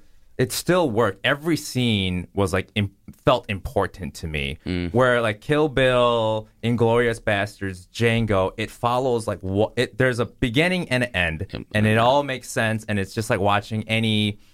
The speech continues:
Speaker 1: any other movie except Tarantino wrote it. The, the dark humor is there.
Speaker 2: Mm-hmm.
Speaker 1: Um, Hateful Eight, it felt so constrained and limited.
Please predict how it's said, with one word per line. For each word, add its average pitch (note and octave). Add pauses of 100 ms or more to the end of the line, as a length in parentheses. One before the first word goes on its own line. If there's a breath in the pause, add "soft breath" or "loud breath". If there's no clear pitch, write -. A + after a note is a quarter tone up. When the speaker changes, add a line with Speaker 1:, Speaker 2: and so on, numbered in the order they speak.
(180 soft breath)
Speaker 1:
any D#3
other C#3
movie G#2
except -
Tarantino B2
wrote B2
it. A#2+
The, G2+ (240 soft breath)
the G#2+
dark A2+
humor C3
is A#2
there. A2+
Speaker 2:
Mm-hmm. F#2+
Speaker 1:
Um, F#2+ (880)
Hateful -
Eight, B2 (460)
it A#2+
felt -
so B2
constrained A2+
and A2
limited. F#2